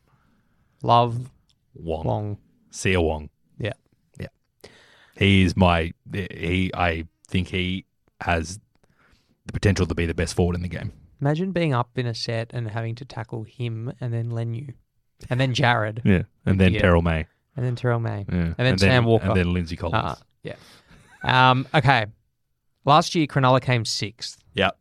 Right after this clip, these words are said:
Speaker 1: Okay. I have them coming tenth. I don't know why. I don't rate this team.
Speaker 2: I have them coming eleventh.
Speaker 1: Yeah,
Speaker 2: So
Speaker 1: I
Speaker 2: I don't rate them either.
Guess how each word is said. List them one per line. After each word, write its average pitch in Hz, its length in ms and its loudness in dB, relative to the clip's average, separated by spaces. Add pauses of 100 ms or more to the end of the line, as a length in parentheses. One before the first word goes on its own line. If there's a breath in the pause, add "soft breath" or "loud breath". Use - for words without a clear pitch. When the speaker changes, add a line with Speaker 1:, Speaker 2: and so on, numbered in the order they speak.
(160)
Speaker 1:
Okay. 127 360 0 (1400)
I 139 220 0
have 131 320 2
them 131 460 0
coming 117 260 -2
tenth. 95 480 -12 (1700)
I 131 160 6
don't 165 200 4
know 135 220 2
why. 117 560 0
I 120 220 2
don't 120 380 0
rate 107 240 -2
this 104 160 -12
team. 98 360 -12 (1300)
Speaker 2:
I 87 200 -8
have 82 180 -4
them 87 160 -4
coming 85 400 -2
eleventh. 85 600 -6
Speaker 1:
Yeah, 127 200 4
Speaker 2:
So 123 100 0
Speaker 1:
I 104 220 2
Speaker 2:
I 104 40 0
don't 101 160 2
rate 90 180 2
them 87 140 0
either. 82 340 4